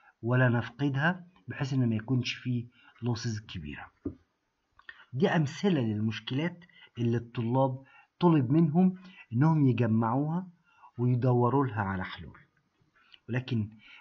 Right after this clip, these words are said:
تم مراقبة أداء الطلاب، ومنها يتم استخلاص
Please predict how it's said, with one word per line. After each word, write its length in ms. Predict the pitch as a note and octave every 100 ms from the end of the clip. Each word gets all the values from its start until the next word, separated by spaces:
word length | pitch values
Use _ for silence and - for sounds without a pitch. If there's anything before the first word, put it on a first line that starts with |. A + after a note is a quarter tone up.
| _
تم 220 | G3+ G#3+ G#3 D3+
مراقبة 420 | C3+ F#3 - A#2+ B2
أداء 340 | - A#2+ C#3+
الطلاب، 640 | C#3+ - B2 A#2 C3+ E3+ F3 _ _ _ -
ومنها 640 | B2+ D#3 G#3 F#3 F3+ G#3+
يتم 500 | G3 C3 B2+ F#3+ E3+
استخلاص 720 | C3+ - A#2+ - D#3+ F#3 F#3